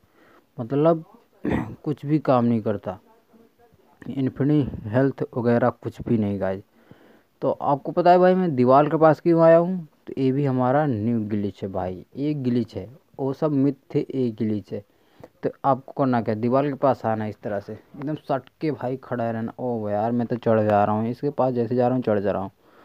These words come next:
लो, गिर भी गया, लेकिन आपको दीवार के पास लगना है गाइस, पूरा सट के। मैं अभी लग के दिखा देता हूँ। यहाँ पे भाई ख़तरनाक glitch होने वाला है, तो मैं लग चुका हूँ।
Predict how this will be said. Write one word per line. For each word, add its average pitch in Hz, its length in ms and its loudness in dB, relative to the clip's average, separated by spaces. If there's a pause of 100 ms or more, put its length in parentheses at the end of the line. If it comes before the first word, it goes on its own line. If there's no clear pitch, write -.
(140)
लो, 120 200 2
गिर 110 200 0
भी 113 160 2
गया, 117 220 2 (640)
लेकिन 143 320 -4
आपको 147 240 4
दीवार 123 300 8
के 98 120 -4
पास 104 200 0
लगना 98 260 0
है 95 80 0
गाइस, 92 180 0 (800)
पूरा 139 200 -2
सट - 280 -4
के। - 140 -10
मैं 110 240 -12
अभी 120 240 0
लग 113 180 -2
के 113 140 -2
दिखा 101 240 2
देता 107 220 0
हूँ। 120 160 -4 (720)
यहाँ 131 120 -4
पे 147 80 -2
भाई 151 160 2
ख़तरनाक 113 480 2
glitch 101 280 -4
होने 104 160 -2
वाला 95 260 4
है, 92 80 -4 (480)
तो 123 80 -12
मैं 117 160 -6
लग 107 220 2
चुका - 240 -8
हूँ। 98 140 -6